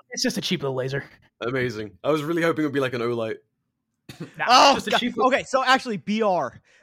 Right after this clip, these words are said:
Speaker 3: uh,
Speaker 2: <laughs>
Speaker 3: Steppy. You know the account, right? Steppy?
Speaker 2: Yeah, yeah, yeah. He's, he's a good
Speaker 3: Yeah,
Speaker 2: lad.
Speaker 3: so yeah, I'm gonna chat
Speaker 1: These are
Speaker 3: with him.
Speaker 1: Snapchats,
Speaker 3: In a
Speaker 1: by the
Speaker 3: couple
Speaker 1: way,
Speaker 3: months,
Speaker 1: I'm
Speaker 3: we'll
Speaker 1: a hundred percent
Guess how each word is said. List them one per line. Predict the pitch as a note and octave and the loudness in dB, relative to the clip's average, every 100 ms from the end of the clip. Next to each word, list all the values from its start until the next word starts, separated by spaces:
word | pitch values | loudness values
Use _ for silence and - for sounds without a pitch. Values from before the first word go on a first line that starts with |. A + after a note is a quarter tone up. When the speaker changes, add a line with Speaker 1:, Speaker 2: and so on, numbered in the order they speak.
| _ | _
Speaker 3:
uh, | F3+ F3 E3 D#3+ | 2 4 4 2
Speaker 2:
<laughs> | |
Speaker 3:
Steppy. | G3+ - - A#3 - D#3 G2+ _ _ _ | -2 -2 0 0 -2 -8 -12 _ _ _
You | - G3+ A3+ | -4 0 4
know | A3+ | 2
the | F3 | 2
account, | D#3+ D3+ A#2+ | -4 -4 -4
right? | E3+ | -4
Steppy? | E3+ - E3+ A#3+ - _ | -6 -6 -6 -6 -16 _
Speaker 2:
Yeah, | G3 A3 | 2 4
yeah, | G3 F3 | 6 6
yeah. | D#3+ A#2 - _ _ _ | 4 2 -4 _ _ _
He's, | D#3 D#3+ | -14 -10
he's | F3+ G#3+ | -8 -4
a | |
good | E3 | -2
Speaker 3:
Yeah, | E3+ | 0
Speaker 2:
lad. | G#2+ | -2
Speaker 3:
so | - F#3 E3+ - _ _ _ | -2 0 0 -4 _ _ _
yeah, | G3+ C3+ | -4 -2
I'm | F3+ | -2
gonna | B3 | -4
chat | - E3 | -4 -2
Speaker 1:
These | C#3 B2+ | -2 -4
are | |
Speaker 3:
with | A#2 | -6
him. | - | -8
Speaker 1:
Snapchats, | - F#3+ - | -6 -8 -6
Speaker 3:
In | |
a | D3+ | -4
Speaker 1:
by | |
the | F3+ | 0
Speaker 3:
couple | F3+ | 2
Speaker 1:
way, | F3 | 2
Speaker 3:
months, | E3 | 0
Speaker 1:
I'm | |
Speaker 3:
we'll | E3 | 0
Speaker 1:
a | D3+ | 0
hundred | G3 | -2
percent | G3 F3 F3+ | 0 -4 -4